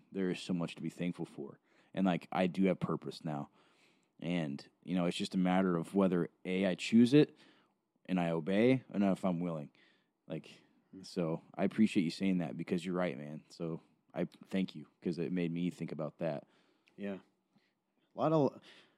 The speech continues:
Speaker 2: a lot of things to be thankful for, uh, in our life. And,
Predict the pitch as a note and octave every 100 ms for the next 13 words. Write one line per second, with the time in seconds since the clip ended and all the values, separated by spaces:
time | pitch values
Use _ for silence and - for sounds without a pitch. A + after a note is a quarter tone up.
0 | - A2 B2+ C#3+ - - B2+ B2 A#2 -
1 | - G2+ A#2+ F#2+ G#2+ G#2 F#2+ - G#2+ G2
2 | - G2+ - F2 F#2 - _ _ _ _
3 | _ _ _ _ _ _ _ _ _ G#2+
4 | G2+ G2+ G#2 F#2+ F2+ E2+ - - _ _
5 | _ _ G2+ G2+ G2 F#2